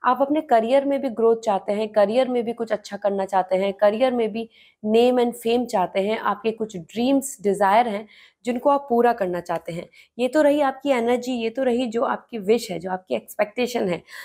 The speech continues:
लेकिन इन दोनों चीज़ों में प्रॉब्लम्स बन रही हैं, इन दोनों चीज़ों में आपके लिए बैड लक आ रहे हैं जो आपको ब्लॉक कर रहे हैं। और वो क्या है? That is wheel of fortune। ये wheel of fortune है, ये कर्म का चक्र, ओके।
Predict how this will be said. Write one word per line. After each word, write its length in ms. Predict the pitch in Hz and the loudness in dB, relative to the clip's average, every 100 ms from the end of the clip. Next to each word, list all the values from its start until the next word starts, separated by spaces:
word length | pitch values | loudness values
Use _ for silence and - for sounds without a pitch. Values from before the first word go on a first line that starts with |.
| - | -2
लेकिन 200 | 277 339 | 0 2
इन 220 | 294 302 | 2 2
दोनों 240 | 277 285 294 | 4 2 0
चीज़ों 280 | 269 247 | -4 -2
में 140 | 262 285 | -2 -2
प्रॉब्लम्स 460 | 277 202 185 190 185 | 0 -2 0 -6 -6
बन 120 | 175 175 | -8 -4
रही 140 | 180 190 | -2 -2
हैं, 80 | - | -2
इन 180 | 247 | -2
दोनों 240 | 247 262 277 | -2 -2 -2
चीज़ों 300 | 269 247 247 | -4 -4 -2
में 100 | 254 | -2
आपके 260 | 233 - | -4 -4
लिए 120 | 240 247 | -2 0
बैड 240 | 190 170 202 | 0 -2 2
लक 160 | 220 208 | 0 0
आ 100 | 196 | -4
रहे 140 | 202 | -4
हैं 140 | 220 - _ - _ 175 | -6 -10 _ -20 _ 0
जो 140 | 254 | 2
आपको 340 | 294 214 - | 4 0 -4
ब्लॉक 320 | 214 185 170 - | -2 0 -2 -2
कर 120 | 180 | -4
रहे 160 | 180 185 | -2 -6
हैं। 180 | 196 - | -8 -8
और 180 | 214 190 | -8 -6
वो 160 | 214 214 | -8 -4
क्या 140 | 240 262 | 0 0
है? 260 | 247 160 - _ _ - - _ 190 | 0 -6 -10 _ _ -20 -20 _ 0
That 220 | 220 233 | 0 2
is 160 | 285 220 202 | 0 0 -4
wheel 240 | 226 220 | 2 0
of 80 | 220 190 | 0 -2
fortune। 460 | 180 - 175 165 - _ _ _ _ _ - | -2 -4 -8 -8 -12 _ _ _ _ _ -2
ये 180 | 254 302 | 2 2
wheel 300 | 262 277 320 | 2 2 2
of 80 | 320 | 2
fortune 420 | 240 220 240 247 | 2 2 -2 -4
है, 160 | 226 226 | -2 -2
ये 100 | 247 247 | -2 0
कर्म 240 | 208 196 | -2 -2
का 180 | 202 208 | -4 -6
चक्र, 460 | 226 208 165 - _ _ - | -4 -6 -6 -14 _ _ -14
ओके। 280 | - 226 | -4 -2